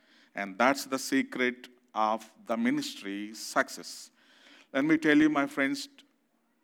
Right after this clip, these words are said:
our families, our ministries, and our church, we all need a house, the powerhouse, in our homes, in our family, and in our church. Prayer is the thing that changes everything.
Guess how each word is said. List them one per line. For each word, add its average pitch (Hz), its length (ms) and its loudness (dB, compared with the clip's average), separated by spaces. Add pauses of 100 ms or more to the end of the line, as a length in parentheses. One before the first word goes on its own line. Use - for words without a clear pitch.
(120)
our 120 160 4
families, 143 720 4
our 110 180 -2
ministries, 139 800 2
and 113 160 0
our 110 140 0
church, - 640 -8 (640)
we 127 120 4
all 165 200 12
need 165 560 4 (140)
a 120 100 6
house, 135 560 0 (500)
the 110 160 0
powerhouse, 117 840 -2 (720)
in 107 100 -6
our 107 160 0
homes, 135 580 0 (120)
in 104 40 -10
our 98 140 -4
family, 127 560 -2 (100)
and 113 140 -2
in 143 160 2
our 143 160 2
church. - 580 -10 (560)
Prayer 156 320 8
is 143 280 2
the 143 120 4
thing 160 400 0
that 117 200 0
changes 147 640 0
everything. 135 720 0